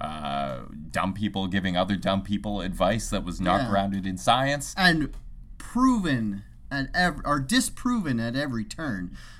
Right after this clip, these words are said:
Speaker 2: Like, at this point, we shouldn't have to go around why vaccine is a hot topic, but what happened basically was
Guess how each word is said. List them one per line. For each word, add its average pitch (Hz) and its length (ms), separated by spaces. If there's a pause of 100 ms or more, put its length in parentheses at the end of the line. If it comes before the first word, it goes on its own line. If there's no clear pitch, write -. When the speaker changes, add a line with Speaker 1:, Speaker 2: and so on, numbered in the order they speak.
(120)
Speaker 2:
Like, 175 520 (1000)
at 175 180
this 247 180
point, 196 480 (100)
we 131 260
shouldn't 131 500
have 131 280
to 135 80
go 123 280
around 113 500
why 98 260
vaccine 110 520
is 107 120
a 107 80
hot 110 240
topic, 117 380
but 123 180
what 139 160
happened 196 480
basically 131 520
was 113 480